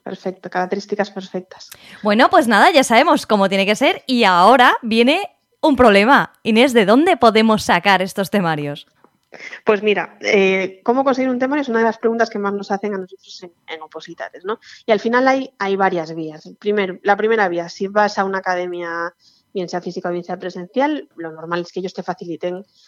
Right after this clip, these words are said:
Speaker 1: el temario, ¿no?
Speaker 2: Ujú.
Speaker 1: Bien, bien te lo faciliten porque se surtan de alguna editorial que los elabore, bien porque tengan su propio temario. Entonces, bueno, pues ahí tienes ya esa, esa vía. Eh, ¿la segunda vía cuál es? Pues es lo dicho, las editoriales, las propias editoriales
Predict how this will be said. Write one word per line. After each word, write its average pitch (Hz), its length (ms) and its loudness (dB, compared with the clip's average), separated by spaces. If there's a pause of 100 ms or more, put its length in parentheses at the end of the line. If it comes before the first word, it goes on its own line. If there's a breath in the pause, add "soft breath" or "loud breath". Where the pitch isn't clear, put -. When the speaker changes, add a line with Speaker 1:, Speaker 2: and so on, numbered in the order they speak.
(200)
Speaker 1:
el 175 220 -6
temario, 143 420 -10
¿no? 202 100 -4
Speaker 2:
Ujú. 190 120 -2
Speaker 1:
Bien, 165 300 -8
bien 185 240 -4
te 185 80 0
lo 185 80 0
faciliten 196 480 -4
porque 170 380 -8 (140)
se 185 240 -8
surtan 180 420 -2
de 180 60 -4
alguna 175 260 -2
editorial 175 580 -4 (320)
que 185 100 -10
los 170 140 -8
elabore, 285 300 2
bien 240 120 0
porque 214 180 -2
tengan 208 240 -4
su 190 120 -6
propio 180 220 -8
temario. 156 400 -12
Entonces, 185 440 -6
bueno, 160 220 -16
pues - 180 -14
ahí 180 280 -6 (340 soft breath)
tienes 190 300 0
ya 196 240 0 (800)
esa, 165 760 -4
esa 180 260 -2
vía. 127 400 -6
Eh, 202 260 4
¿la 202 140 0
segunda 240 380 2
vía 254 160 2
cuál 262 160 2
es? 247 180 0
Pues 180 160 -10
es 180 140 -12
lo 185 100 -4
dicho, 185 220 -6
las 180 160 -4
editoriales, 185 640 -4
las 190 120 -12
propias 196 300 -8
editoriales 202 640 -2